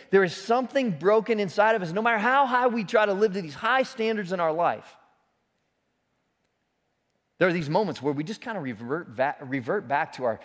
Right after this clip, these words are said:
kinda reactionary instincts, and we understand this. And no matter what you call it, Scripture calls it sin, there is something broken inside of us. And we actually went deep on that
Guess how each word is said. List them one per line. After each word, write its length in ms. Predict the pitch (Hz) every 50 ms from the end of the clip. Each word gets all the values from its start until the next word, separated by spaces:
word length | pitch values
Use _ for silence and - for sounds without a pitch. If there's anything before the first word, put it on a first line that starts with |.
| - - - _
kinda 160 | - 185 170
reactionary 920 | 135 117 123 131 123 120 127 147 165 - - - 151 143 139 135 135 131 -
instincts, 460 | 147 156 190 175 - - 120 107 - - -
and 120 | 135 131
we 140 | 175 226 240
understand 560 | 240 220 208 196 - - 185 208 233 208 135
this. 320 | 98 - 95 - - - _ _ _ _ _ _ _ _ _ _ _ _ _
And 80 | 160 165
no 80 | 175
matter 180 | 170 185 180 160
what 260 | 135 156 226 226 -
you 80 | 269 220
call 360 | - - 185 202 208 151 113
it, 160 | 113 147 - - -
Scripture 340 | - - 190 226 - - -
calls 280 | - - 110 110 101
it 100 | 113 -
sin, 560 | - - - - 190 170 117 101 98 135 180 - _ _ _ _ _ _ _
there 120 | 143 135
is 100 | 131 131
something 480 | - - - - 190 202 - 226 220 196
broken 520 | 135 107 113 120 117 123 120 143 135 131
inside 480 | - 131 120 110 - - 143 185 190 180
of 60 | 135
us. 180 | 117 107 - -
And 140 | - 131 110
we 100 | 110 117
actually 340 | 120 170 202 202 - 143 127
went 280 | 110 117 113 95 - -
deep 300 | 120 123 185 196 160 -
on 200 | - 123 113 113
that 260 | 104 101 101 98 101